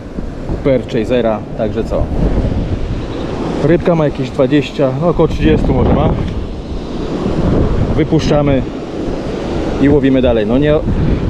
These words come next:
nie obeszło się bez magicznego pytania, czy rybę wypuszczam, czy ją zabieram, także, e, no niestety ciężko się,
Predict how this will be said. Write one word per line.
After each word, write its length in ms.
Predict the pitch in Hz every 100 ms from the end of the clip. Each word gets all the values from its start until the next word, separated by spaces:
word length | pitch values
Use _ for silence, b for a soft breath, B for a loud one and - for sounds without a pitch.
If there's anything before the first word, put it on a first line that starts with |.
| -
nie 120 | 160
obeszło 360 | 170 165 156 160
się 180 | 139 143
bez 160 | 147
magicznego 400 | 143 - - -
pytania, 360 | - 107 110 -
czy 280 | - 101 101 - -
rybę 180 | - 87
wypuszczam, 460 | 90 - - - -
czy 120 | -
ją 280 | - - -
zabieram, 360 | 139 139 135
także, 420 | 123 117 110 117 110 - - - - - - - - - -
e, 320 | 120 117 120 123
no 80 | 139
niestety 480 | 135 151 120 117 120 - - - - - - - - - -
ciężko 500 | 151 147 - 135 131 - - - - - - - - - -
się, 340 | - 131 120